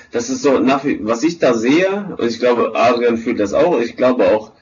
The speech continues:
Nose und, äh, die ganze Käse und Army, das ist so,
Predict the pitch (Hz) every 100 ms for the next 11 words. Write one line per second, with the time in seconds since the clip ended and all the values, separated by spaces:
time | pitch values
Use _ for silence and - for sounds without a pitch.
0 | _ _ - _ - 113 135 160 - 120
1 | 120 117 117 113 110 110 - - _ _
2 | _ 113 113 127 113 113 151 147 - 113
3 | 120 117 117 - 131 127 135